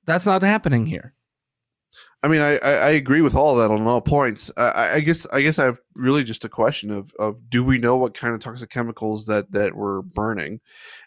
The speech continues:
Speaker 2: And two, it was the right thing to do here to continue to do a controlled burn. Um, I, I, I,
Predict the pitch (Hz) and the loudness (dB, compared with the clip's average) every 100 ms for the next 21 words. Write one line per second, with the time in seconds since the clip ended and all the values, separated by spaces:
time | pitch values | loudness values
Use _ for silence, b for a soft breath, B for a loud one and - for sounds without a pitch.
0 | - 120 110 95 135 135 104 101 b b | -2 0 0 -2 2 4 4 0 b b
1 | b b - 107 - _ _ _ - 123 | b b -2 0 0 _ _ _ -6 0
2 | 139 139 113 117 175 220 180 160 113 120 | 0 2 2 2 0 0 0 0 -2 -2
3 | 127 - 143 143 - - 131 117 - 123 | -2 0 -2 -2 -8 -8 -6 -6 -6 -6
4 | 123 110 107 110 117 113 - 107 - 117 | -6 -8 -14 -2 2 2 0 -8 -2 0
5 | 110 - 98 117 - _ _ _ _ _ | 0 -2 -4 -4 -6 _ _ _ _ _
6 | _ _ _ _ _ - 113 104 80 90 | _ _ _ _ _ -4 0 0 -2 -6
7 | 82 - _ 131 - 120 - 151 143 151 | -10 -16 _ -4 -2 -2 -2 -4 -4 -2